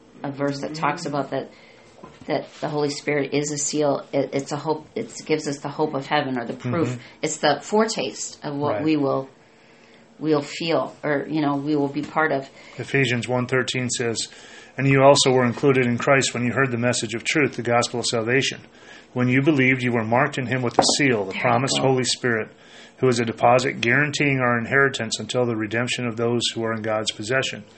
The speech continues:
Speaker 2: to the praise of his glory."
Speaker 1: Mm.
Speaker 2: So in other words, the Holy Spirit on us is a mark of God.
Speaker 1: Yeah.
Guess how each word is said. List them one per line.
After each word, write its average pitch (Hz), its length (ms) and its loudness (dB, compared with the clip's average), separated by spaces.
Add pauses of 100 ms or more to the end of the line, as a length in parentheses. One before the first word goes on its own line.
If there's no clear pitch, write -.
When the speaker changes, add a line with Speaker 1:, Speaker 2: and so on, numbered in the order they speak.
(260)
Speaker 2:
to 117 100 -10
the 110 60 -8
praise 110 300 -4
of 98 80 -8
his 98 160 -12
glory." 117 300 -2
Speaker 1:
Mm. 147 240 -6 (180)
Speaker 2:
So 127 160 0
in 123 100 4
other 135 160 6
words, 120 340 4 (480)
the 117 120 0
Holy 143 240 4
Spirit 131 480 2 (200)
on 131 320 4
us 110 440 0
is 113 340 -2
a 117 160 -2
mark 117 560 2
of 113 440 0
God. 117 440 0 (280)
Speaker 1:
Yeah. 135 340 -6